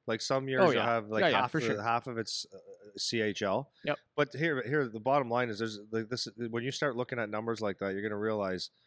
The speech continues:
Speaker 1: it's such a huge, huge, huge world. Like, one kid got drafted out of, uh, a Minnesota high school first round yesterday.
Speaker 2: Really?
Speaker 1: Yeah. I know. You go, "What?" Well, 'cause he's
Speaker 2: Who?
Speaker 1: big and he's good.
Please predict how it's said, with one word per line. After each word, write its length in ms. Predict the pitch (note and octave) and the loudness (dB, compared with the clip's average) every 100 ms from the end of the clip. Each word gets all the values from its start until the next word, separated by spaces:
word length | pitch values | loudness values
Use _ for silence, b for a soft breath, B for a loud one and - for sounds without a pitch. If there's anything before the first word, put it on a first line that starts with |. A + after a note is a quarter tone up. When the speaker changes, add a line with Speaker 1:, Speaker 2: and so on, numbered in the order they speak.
| _ _ _ _ _ _ | _ _ _ _ _ _
Speaker 1:
it's 200 | A#2+ - | -2 0
such 240 | D3 C#3+ | 2 2
a 60 | C3+ | 0
huge, 500 | G#2 A2+ A2 F#2 - - | 0 0 0 -4 -14 -8
huge, 380 | A2+ G#2 F2+ - | -2 0 -2 -4
huge 260 | G2+ F#2 | -2 -2
world. 240 | F#2 F2+ G2+ | -2 -2 -2
Like, 120 | A2 | -2
one 140 | A#2 A2+ | -2 -2
kid 180 | B2 A2 | -2 0
got 200 | A2 G2+ | 0 2
drafted 420 | G#2 G#2 - G2+ | 0 0 0 -2
out 120 | G2 | 0
of, 180 | F#2+ F2+ | 0 0
uh, 180 | F#2+ F#2 F2+ | 0 0 -4
a 80 | F#2+ | -8
Minnesota 460 | F#2+ G2 - G2+ F2 | -4 -4 -2 -2 0
high 160 | G2 | 0
school 280 | F#2+ - F2+ | -2 -2 -4
first 320 | - F#2 E2+ | -2 -4 -2
round 240 | F#2+ F2+ F2 | -4 -4 -4
yesterday. 440 | E2+ - E2+ E2 - _ _ _ _ | -6 -6 -6 -6 -8 _ _ _ _
Speaker 2:
Really? 320 | C#3+ D3 E3+ G#2+ _ _ - | 0 2 2 -2 _ _ -2
Speaker 1:
Yeah. 200 | G2+ B2+ _ _ | -2 -2 _ _
I 100 | B2 | 2
know. 180 | E3+ F#3 | 4 4
You 140 | A2+ B2 | 2 0
go, 160 | B2 | 0
"What?" 280 | G2 A2+ C3+ | 2 0 0
Well, 200 | A#2 A2 | 0 0
'cause 200 | - B2 | 2 0
he's 100 | G3 | 0
Speaker 2:
Who? 60 | G#2 | 0
Speaker 1:
big 200 | A2 C3 | 2 2
and 80 | B2+ | 0
he's 120 | A#2 G#2 | -2 0
good. 240 | C3 | 0